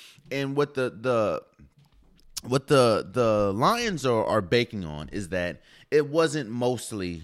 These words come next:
Sean McVay's tutelage. It wasn't mostly the incredible defense that they had and some of the incredible players. It was mostly because of him. And I say that because you don't trade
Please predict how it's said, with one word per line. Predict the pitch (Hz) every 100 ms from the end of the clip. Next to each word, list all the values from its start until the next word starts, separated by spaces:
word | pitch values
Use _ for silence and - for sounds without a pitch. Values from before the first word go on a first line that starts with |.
| 82
Sean | - - 104 98
McVay's | 92 73 82 85 80 78 -
tutelage. | - 110 95 98 90 - - -
It |
wasn't | 104 127 120 113
mostly | 110 113 - 104
the | 90
incredible | 82 92 107 87
defense | 82 101 98 90
that | 90
they | 92 87
had | 92 92 87 - - -
and |
some | 85 107
of |
the | 95
incredible | 90 85 104 87 78
players. | 131 135 92 - - - -
It | 151
was | 143 117
mostly | 131 123 120
because | 110 110 - 101
of | 87 82
him. | 73 62 - - -
And | -
I | 123
say | 127 170 190
that | 165 110
because | 110 123
you | 127
don't | 151 214 -
trade | - 147 135 123 98